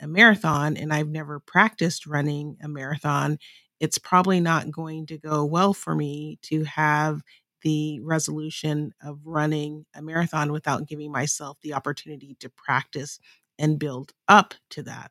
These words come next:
The same is true of going to the gym or wanting to read more books or wanting to be an encourager. So my advice around New Year's resolutions is that first,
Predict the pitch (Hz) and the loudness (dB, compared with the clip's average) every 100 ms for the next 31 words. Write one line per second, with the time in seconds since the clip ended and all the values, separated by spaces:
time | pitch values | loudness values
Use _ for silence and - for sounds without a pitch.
0 | - 156 - 175 170 160 - - 165 156 | -12 -4 2 4 4 2 -4 -2 2 2
1 | 156 - - - _ 156 147 151 156 156 | 0 -4 -16 -20 _ -16 -10 -2 0 0
2 | - 165 165 202 214 190 165 151 147 143 | -2 -2 0 4 6 6 4 2 -2 -6
3 | 131 120 143 - - _ - 156 160 160 | -4 -2 -2 -6 -20 _ -6 -2 -2 -4
4 | 160 175 170 175 160 147 220 - - - | 0 0 0 0 -2 0 0 -2 -6 -2
5 | - 147 139 139 147 143 151 156 156 165 | 0 2 0 -2 -2 -2 0 -2 -6 -10
6 | 160 160 160 - 156 160 151 - 175 170 | -8 -8 -10 -12 -12 -12 -12 -2 2 4
7 | 151 - - - - - - - 190 180 | 2 -6 -12 -20 -20 -20 -6 0 4 4
8 | 180 175 170 _ _ _ 170 165 185 233 | 4 2 -2 _ _ _ -10 -4 0 0
9 | 285 - 165 151 147 160 156 147 165 175 | 0 -4 -4 -4 0 0 2 0 -4 -6
10 | - - - 160 156 156 151 156 - - | -10 -16 -8 -4 -2 0 0 -2 -4 -10
11 | 156 165 165 160 160 160 151 - - - | -10 -8 -8 -4 0 2 0 -4 -18 -10
12 | 151 151 151 147 147 - 143 135 151 151 | -4 -4 -4 -8 -10 -8 -6 -6 -8 -10
13 | - _ _ _ 170 175 170 160 165 165 | -20 _ _ _ 2 4 4 2 0 -2
14 | - - 220 202 170 170 175 - | -6 0 4 6 4 2 0 -8